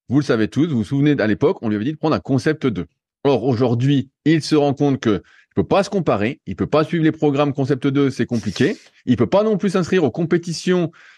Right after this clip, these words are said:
de rameurs qui sont sur cinq cents mètres ou deux mille mètres. Le deux mille mètres et son type d'effort en plus, c'est vraiment ce qui lui plairait, j'en suis presque sûr. Donc, prochain épisode avec Fabrice, aura-t-il succombé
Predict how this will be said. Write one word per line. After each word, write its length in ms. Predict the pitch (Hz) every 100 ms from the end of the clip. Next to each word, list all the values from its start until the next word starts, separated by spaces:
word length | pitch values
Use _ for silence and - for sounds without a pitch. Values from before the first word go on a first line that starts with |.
| _ 98
de 100 | 123
rameurs 440 | 117 107 127 214 - _ - -
qui 120 | 113
sont 340 | 131 131 110 _
sur 260 | - 110 -
cinq 180 | 151
cents 120 | 139 151
mètres 320 | 151 151 - -
ou 120 | 135
deux 80 | 131
mille 180 | 113
mètres. 220 | 123 220 -
Le 120 | - 92
deux 120 | 104
mille 180 | 117 117
mètres 240 | 123 - _ _
et 60 |
son 180 | - 87
type 180 | 87 190
d'effort 360 | 131 - 135 117
en 80 |
plus, 160 | - 123
c'est 160 | - 80
vraiment 240 | 160 156
ce 60 | -
qui 80 |
lui 100 | 120
plairait, 320 | - 104 143 101
j'en 120 | 113
suis 120 | -
presque 260 | 156 - 95
sûr. 280 | 180 262 - _ _ _ _ 104
Donc, 420 | 190 190 - - _ _ _ _ _ _ _ -
prochain 260 | - 170 175
épisode 260 | 151 156
avec 140 | 139 120
Fabrice, 480 | 117 120 185 - - _ _ _ _ -
aura-t-il 400 | 180 165 160 139
succombé 560 | 170 170 156 127 113